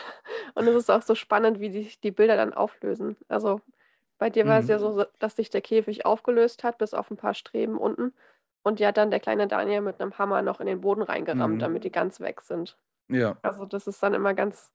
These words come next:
Speaker 1: ja, ganz erhebend, <laughs> wenn sich das dann so von alleine löst. Und das sagt einem dann auch keiner. Also ich habe Daniel nicht
Speaker 2: Es
Speaker 1: angeleitet, dass er den Käfig kaputt macht, sondern das ergibt sich von alleine. Also das
Speaker 2: Ja.
Speaker 1: die inneren Bilder fangen quasi von alleine an, dass dann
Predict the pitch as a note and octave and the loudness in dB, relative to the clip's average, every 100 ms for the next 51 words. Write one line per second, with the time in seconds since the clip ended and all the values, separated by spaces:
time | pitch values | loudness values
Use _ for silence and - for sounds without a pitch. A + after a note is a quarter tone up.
0 | _ _ _ _ _ _ _ _ _ - | _ _ _ _ _ _ _ _ _ -2
1 | G3+ G#3+ G#3 - - A3+ _ - G#3 - | 2 2 0 -6 -16 -20 _ -4 -4 -4
2 | G#3 A3+ A#3 G#3+ - A#3 - A#3+ - A#3+ | -2 2 2 0 -2 -2 -2 -6 -2 -2
3 | A3+ A3+ G3+ - G#3 G#3 G#3 G#3+ G3+ G#3 | -2 -2 -2 -2 0 0 0 0 0 0
4 | G3+ G3+ G#3 A#3 G#3 G#3 - G3 - G3+ | 0 0 0 0 0 -2 0 -2 -2 -6
5 | G#3+ G3+ G#3 G3+ _ - G#3+ G3+ G#3 G3 | -4 -4 -4 -8 _ -6 -2 -2 -4 -6
6 | - _ _ _ _ _ - A3+ G#3+ G#3 | -10 _ _ _ _ _ -16 -4 -2 0
7 | - G#3+ G3+ - G#3 A3+ G3 G3 F#3+ G#3 | 0 2 0 -2 0 2 2 0 -2 -2
8 | G3+ F#3 F#3+ G#3+ A#3 - G#3+ A3+ A3 G#3+ | -4 -6 -6 -8 -8 -8 -4 -2 0 -2
9 | - F#3+ F#3 F#3+ G#3 G3+ A3 - G3+ G3 | -2 -4 -4 -4 -6 -6 -8 -8 -6 -4
10 | F#3 F#3 A3 G3+ F3 G3 F3+ - _ - | 0 2 2 0 -2 -4 -8 -10 _ -4
11 | C3 A2+ - _ _ _ _ - G#3+ G#3+ | -2 -2 -6 _ _ _ _ -4 0 2
12 | A3 G#3 A3 A3+ A3 F#3+ G#3 G#3 G3 G#3+ | 2 4 6 4 2 -4 0 -2 -2 -2
13 | G3+ - G#3 A3 G3+ G3 G3+ F3+ | -2 0 0 0 -2 -4 -6 -8